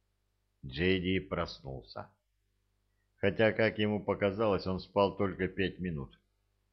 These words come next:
Слабые солнечные лучи просачивались сквозь неровно висевшие портьеры. В дверном проёме в полумраке стояла голая Каталина.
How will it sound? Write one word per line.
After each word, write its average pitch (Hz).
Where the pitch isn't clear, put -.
Слабые 120
солнечные 95
лучи 90
просачивались 82
сквозь 92
неровно 117
висевшие 87
портьеры. 60
В 95
дверном 104
проёме 87
в -
полумраке 80
стояла 90
голая 85
Каталина. 76